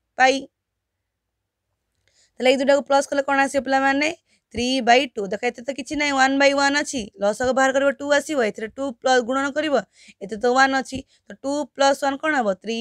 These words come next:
ବାଇ ଟୁ root over of x by pi। ତାହେଲେ ଆମର ଉଚ୍ଚତା ଆସିଗଲା। ସମବାହୁ ତ୍ରିଭୁଜର ଉଚ୍ଚତା କ'ଣ ଆସିଗଲା ପିଲାମାନେ?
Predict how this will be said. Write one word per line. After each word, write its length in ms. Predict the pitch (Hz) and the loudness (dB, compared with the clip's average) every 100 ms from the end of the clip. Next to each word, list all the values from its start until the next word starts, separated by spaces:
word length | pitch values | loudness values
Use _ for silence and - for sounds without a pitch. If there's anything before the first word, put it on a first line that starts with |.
| 240 | -2
ବାଇ 260 | 214 220 220 - | 2 2 0 -6
ଟୁ 160 | 311 320 220 _ _ _ | -4 -2 -4 _ _ _
root 260 | 202 220 214 | -6 -4 2
over 240 | 226 226 247 | 4 6 4
of 160 | 285 - | 2 -2
x 280 | 247 247 - | -6 -6 -8
by 200 | 233 269 269 | 0 2 2
pi। 240 | - 262 254 269 _ _ - | 2 2 2 -2 _ _ -4
ତାହେଲେ 180 | 240 247 | 2 2
ଆମର 220 | 247 262 254 | 4 2 2
ଉଚ୍ଚତା 360 | 254 - 311 294 | -2 -8 -2 2
ଆସିଗଲା। 440 | 262 240 208 185 170 _ _ _ | 2 2 0 0 -4 _ _ _
ସମବାହୁ 420 | 214 233 240 262 | -6 -2 2 2
ତ୍ରିଭୁଜର 380 | 262 254 247 262 | 2 -2 2 2
ଉଚ୍ଚତା 320 | 254 233 240 247 | 2 0 -4 -2
କ'ଣ 140 | 254 | 0
ଆସିଗଲା 380 | 254 262 254 254 | -2 0 2 2
ପିଲାମାନେ? 420 | 254 262 262 277 | 2 2 2 0